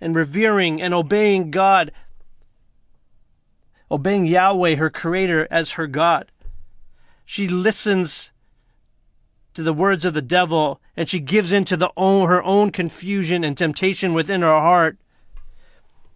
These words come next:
and puts these, this idea ahead of God, above God, and in essence,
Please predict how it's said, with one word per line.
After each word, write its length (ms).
and 160
puts 320
these, 440
this 260
idea 800
ahead 380
of 160
God, 400
above 400
God, 380
and 160
in 120
essence, 640